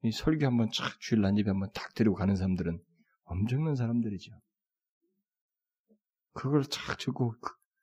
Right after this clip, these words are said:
그걸로 자기를 지탱시킨다고 하는 것이, 그리고 그것만으로 이 성경을 다 알고 하나님에 대한 이해가 생겼다고 하면서 그 정도에 자족하면서 산다는 것이 대단한 거죠. 저와 여러분은 하나님을 향해서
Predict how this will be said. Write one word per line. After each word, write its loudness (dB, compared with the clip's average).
그걸로 6
자기를 6
지탱시킨다고 -2
하는 -2
것이, -10
그리고 -4
그것만으로 4
이 4
성경을 4
다 -4
알고 2
하나님에 4
대한 6
이해가 8
생겼다고 0
하면서 4
그 -2
정도에 8
자족하면서 4
산다는 4
것이 -2
대단한 0
거죠. -6
저와 2
여러분은 4
하나님을 4
향해서 -4